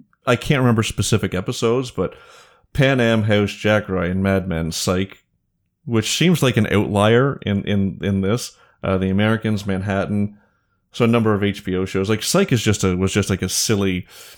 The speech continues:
Sky, uh, not Sky, whatever the, uh, whatever the, like, the American network, like, just a silly show. It ran for, like, seven seasons, but it, it, it's an outlier compared to a lot of the other stuff he's done. So yeah, he's, he's got a broad, very broad,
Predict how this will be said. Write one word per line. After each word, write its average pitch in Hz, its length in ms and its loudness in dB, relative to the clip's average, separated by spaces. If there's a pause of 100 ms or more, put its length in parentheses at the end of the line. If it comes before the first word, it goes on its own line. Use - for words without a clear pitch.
(460)
Sky, 92 480 0
uh, 90 160 -2
not 101 200 0
Sky, - 360 -4
whatever 135 280 4
the, 101 260 2
uh, 98 80 2
whatever 113 300 2
the, 95 260 2
like, 92 180 -4
the 95 80 0
American 92 420 -2
network, 76 480 -6
like, 113 140 -2
just 180 160 -2
a 120 40 0
silly 107 360 -2
show. 95 220 -2
It 110 260 -4
ran 202 180 0
for, - 100 -10
like, 71 140 -6
seven 95 320 -4
seasons, 92 540 -10
but - 240 -8 (720)
it, 123 240 0
it, 123 180 2
it's 131 200 0
an 127 100 4
outlier 127 380 2
compared 113 340 0
to 107 60 0
a - 20 2
lot 101 160 2
of 98 60 -2
the 95 80 -2
other 107 120 0
stuff 135 220 -6
he's 135 100 -6
done. 135 220 -2
So 127 120 -4
yeah, 131 140 2
he's, 110 140 0
he's 113 160 -2
got 151 160 -2
a 110 40 -2
broad, 95 640 -2 (540)
very 104 560 -2
broad, 92 560 -4